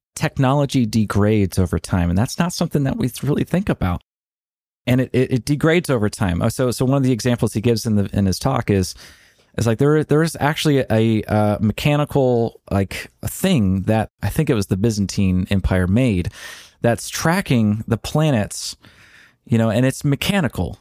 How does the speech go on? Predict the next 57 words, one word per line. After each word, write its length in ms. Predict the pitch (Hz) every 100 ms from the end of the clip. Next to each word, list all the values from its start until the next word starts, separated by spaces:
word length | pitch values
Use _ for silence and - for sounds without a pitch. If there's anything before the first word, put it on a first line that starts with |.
| _
I, 180 | - 107
I'm 140 | 104 113
guessing 280 | 127 -
this 180 | 110 101
was 140 | 101 92
made 200 | 101 -
for, 180 | 95
sh-, 180 | 90 - -
you 100 | -
know, 100 | 95
shipfaring 680 | 82 - 117 - 101 95 92
or 60 | 90
something 280 | 98 -
like 140 | 92 -
that, 200 | 98 -
but 220 | 107 - - - - - - _ _ -
they 160 | 170 190
don't 220 | 208 160
know 160 | 170 175
how 180 | 170
they 140 | 156 156
made 220 | 156 170
it. 200 | 98 - - -
Like, 200 | 123 -
it 160 | 151 160
is 220 | 156 139
an 80 | 143
anomaly 600 | 120 123 147 143 117 110
of 120 | 101
that 180 | 110 -
time. 480 | - 156 92 85 - - - - _ _ -
And 160 | 139
then 80 | 160
there 100 | 160
was 140 | 156
a 60 | 135
gap 440 | - 143 160 147
for 220 | - 135 117
a 80 |
while 500 | 101 98 92 85 107 _
where 160 | 135
they 120 | 139 147
didn't 340 | 175 151 139
make 240 | 147 160
that 200 | 135 123
machine 440 | 113 - 143 147 117
anymore. 520 | 98 90 80 71 110
So 180 | - 143
it's, 160 | 135 -
like, 200 | 139 120
dated 380 | 165 220 180 -
for 180 | 143
this 160 | 131 -
time 300 | - 156 190
period 400 | - 110 107 107
that 180 | 117 113
it, 140 | -